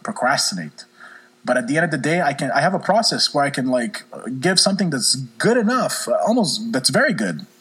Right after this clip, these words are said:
You know, I've worked my ass off to give something that's very good, where the client's gonna be happy. I know that the client's gonna be happy with this. Uh, so, uh, but that takes years of in the making. It's not like, "Oh man, I gotta come up with the perfect solution. Inspiration hasn't hit me yet."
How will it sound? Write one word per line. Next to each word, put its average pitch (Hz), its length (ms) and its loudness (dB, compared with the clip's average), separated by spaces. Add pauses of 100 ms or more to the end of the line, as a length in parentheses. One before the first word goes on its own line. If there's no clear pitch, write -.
You 123 80 -2
know, 147 60 4
I've 123 160 2
worked 160 240 -2
my 139 140 0
ass 165 320 2
off 113 140 -2
to 123 60 -2
give 110 200 0
something 143 220 0
that's 110 120 -2
very 156 260 0
good, 117 300 -4 (500)
where 135 100 0
the 135 60 0
client's 165 240 2
gonna 143 140 0
be 139 80 -2
happy. 160 320 0
I 123 60 2
know 147 140 2
that 123 120 0
the 117 40 -8
client's 117 280 -2
gonna 127 100 -2
be 143 80 -4
happy 202 240 0
with 104 140 -4
this. - 420 -4
Uh, 110 300 -2
so, 131 280 2 (320)
uh, 135 120 0
but 123 120 -2
that 180 200 2
takes 190 260 4
years 170 360 2
of 127 120 -2
in 139 120 -2
the 139 60 0
making. 139 380 -2
It's 101 160 0
not 143 220 2
like, 120 240 0
"Oh 151 240 2
man, 127 480 0
I 101 100 -2
gotta 120 220 -2
come 127 240 -4
up 127 100 -8
with - 140 -6
the - 40 -8 (160)
perfect 135 260 -6
solution. 123 540 0
Inspiration 135 600 -2
hasn't 120 180 -2
hit 160 160 -6
me 127 80 -4
yet." 104 320 -4